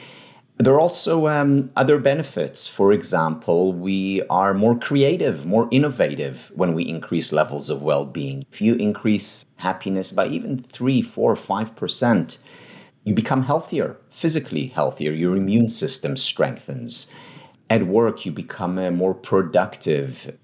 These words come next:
Teamwork or relationships in general improve.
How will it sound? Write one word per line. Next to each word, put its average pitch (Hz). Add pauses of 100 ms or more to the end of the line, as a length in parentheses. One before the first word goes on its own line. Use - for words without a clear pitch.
(120)
Teamwork 113
or 95
relationships 120
in 127
general 117 (400)
improve. 80